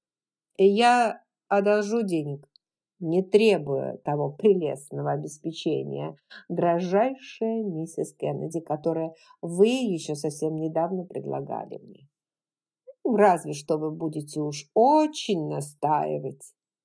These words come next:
Вы величайший грубиян, какого? Ничего подобного. Я просто хотел вас успокоить.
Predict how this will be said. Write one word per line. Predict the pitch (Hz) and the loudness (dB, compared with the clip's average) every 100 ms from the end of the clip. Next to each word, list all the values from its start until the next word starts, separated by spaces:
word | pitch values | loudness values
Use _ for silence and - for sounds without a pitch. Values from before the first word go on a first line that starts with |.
| _ _ _ _ _ _ | _ _ _ _ _ _
Вы | 262 247 285 277 254 - - _ _ 339 _ | -2 2 2 2 -2 -12 -20 _ _ _ _
величайший | 311 254 254 - 440 415 - - 320 | 2 2 0 4 10 10 8 2 0
грубиян, | 233 202 294 220 302 254 254 202 202 | 0 4 4 6 4 4 6 4 4
какого? | 277 262 330 302 302 - - _ _ _ | 0 6 6 10 8 8 -6 _ _ _
Ничего | 196 202 - - - 156 165 | 0 0 -6 -10 -6 -4 -4
подобного. | 165 - - - 139 147 - - | -6 -4 -6 -4 -6 -8 -8 -8
Я | - 196 247 247 240 | -2 2 4 6 4
просто | 226 226 226 196 | 4 0 2 0
хотел | 180 175 190 175 | 0 0 0 0
вас | 147 147 147 | -2 -8 -10
успокоить. | - 131 127 117 117 143 | -14 -14 -10 -10 -10 -14